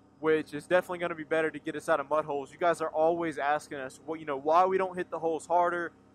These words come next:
uh, why we don't, uh, you know, just go balls to the wall. That's what we want to do. That's what getting a side-by-side is gonna help us enable to do. I mean, of course, just like in the last video, you guys seen, we winched up to a tree, uh, with a, uh, strap, with a winch connect. You know, we can think of things to get us out,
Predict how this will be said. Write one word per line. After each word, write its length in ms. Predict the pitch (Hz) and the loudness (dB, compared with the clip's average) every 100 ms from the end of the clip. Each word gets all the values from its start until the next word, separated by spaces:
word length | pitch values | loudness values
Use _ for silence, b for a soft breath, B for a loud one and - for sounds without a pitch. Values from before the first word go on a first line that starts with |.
| _ | _
uh, 200 | 143 143 | -2 0
why 340 | 123 120 151 170 | 0 2 4 4
we 160 | 165 | 2
don't, 360 | 165 170 170 160 _ _ _ _ | 2 2 2 -2 _ _ _ _
uh, 260 | 147 139 127 | 0 2 0
you 100 | 143 | -2
know, 160 | 160 143 | -4 -4
just 280 | 160 - - | -4 -6 0
go 240 | 165 160 | 0 2
balls 380 | 156 160 165 - | 2 4 4 0
to 80 | 165 | -8
the 80 | |
wall. 360 | 151 151 160 156 - - | -2 0 2 0 -6 0
That's 220 | 170 196 | 0 2
what 100 | 226 | 0
we 140 | 208 185 | 0 -2
want 320 | 185 214 202 | 0 0 0
to 100 | 160 | -8
do. 380 | 185 226 123 - _ _ - | -4 -4 -6 -12 _ _ -4
That's 180 | 170 - | -4 -2
what 160 | 180 | -2
getting 200 | 185 180 | -2 -2
a 40 | 165 | -2
side-by-side 600 | 180 170 165 151 165 151 | 0 2 0 0 0 0
is 80 | |
gonna 160 | 156 147 | -6 -4
help 240 | 156 160 | -2 -4
us 120 | 156 165 | -6 -6
enable 380 | 151 147 139 | -6 -6 -6
to 80 | 131 | -6
do. 240 | 131 156 - - | -6 -6 -8 -10
I 60 | 165 | -6
mean, 160 | 185 180 | -6 -6
of 80 | |
course, 460 | - 226 180 135 - _ - | 0 2 2 0 -12 _ -14
just 160 | 160 | -2
like 180 | 185 185 | -2 -2
in 60 | 165 | -4
the 80 | |
last 360 | 147 156 160 143 | 0 0 0 -4
video, 220 | 139 127 | -10 -8
you 140 | 135 147 | -6 -2
guys 200 | 143 135 | -2 -2
seen, 280 | 160 139 | -10 -10
we 100 | 135 | -10
winched 340 | 135 151 151 175 | -8 -8 -6 -6
up 160 | 156 165 | -6 -6
to 120 | 131 | -8
a 40 | |
tree, 400 | - 180 175 170 - - _ - | -8 -6 -4 -4 -6 -20 _ -2
uh, 160 | 135 | 0
with 240 | 123 135 131 | 0 -2 -2
a, 180 | 127 120 | 0 0
uh, 120 | 113 | -4
strap, 480 | - 170 170 165 - | -4 2 4 4 2
with 140 | 147 | -6
a 60 | 127 | -6
winch 280 | 135 156 - | -6 -8 -8
connect. 300 | 160 160 160 | -6 -6 -2
You 60 | |
know, 100 | 180 | 0
we 180 | 170 233 | 0 -2
can 140 | 247 170 | -8 -6
think 240 | 220 240 | -4 -4
of 80 | 180 | -6
things 280 | 170 156 - | -6 -8 -10
to 100 | 156 | -6
get 140 | 156 | -4
us 160 | 131 170 | -4 2
out, 240 | 185 127 | 4 4